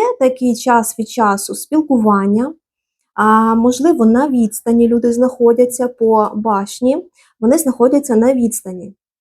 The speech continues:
Але це відчуття якогось навіть захисту і звички, що вони спілкуються.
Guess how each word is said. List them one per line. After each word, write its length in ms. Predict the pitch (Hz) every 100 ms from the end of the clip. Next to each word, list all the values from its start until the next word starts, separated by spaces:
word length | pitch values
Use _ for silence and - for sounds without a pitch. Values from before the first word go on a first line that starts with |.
| _ _ _ _ _ _ _
Але 580 | 226 233 247 262 262 240
це 140 | - 247
відчуття 520 | 240 - 247 277 285
якогось 720 | 254 254 269 269 247 - -
навіть 520 | 240 254 254 247 - _
захисту 720 | 220 220 277 - 392 - 254
і 140 | 254
звички, 720 | 247 240 269 240 - - 202 -
що 220 | - 214
вони 240 | 208 214 247
спілкуються. 760 | - 226 - 202 208 208 226